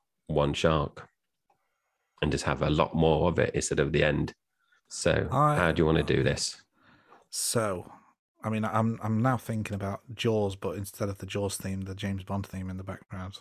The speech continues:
Speaker 2: But so, <laughs> I'm off on a tangent. Um, these are very, very tricky, it has to be said. Um, there isn't one that obviously stands out as being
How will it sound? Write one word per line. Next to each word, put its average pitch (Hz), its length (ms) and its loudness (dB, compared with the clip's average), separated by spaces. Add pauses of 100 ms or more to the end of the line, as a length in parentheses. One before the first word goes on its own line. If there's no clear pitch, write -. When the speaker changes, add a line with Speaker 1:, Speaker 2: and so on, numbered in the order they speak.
(100)
Speaker 2:
But 104 200 -8
so, 107 260 -6 (340)
<laughs> - 360 2
I'm 120 120 6
off - 160 2
on 110 120 2
a 101 40 2
tangent. 101 460 2 (580)
Um, 113 340 0 (340)
these 165 220 2
are 156 60 6
very, 147 440 2
very 120 220 0
tricky, 90 480 -4
it 76 40 -10
has 123 180 -8
to - 100 -12
be 104 80 -8
said. 98 360 -8 (240)
Um, 98 380 -6 (580)
there 110 180 2
isn't 170 360 4
one 123 240 4
that 107 180 0
obviously 127 540 0
stands 107 420 -2
out 101 240 -2
as 101 80 -6
being 101 500 -2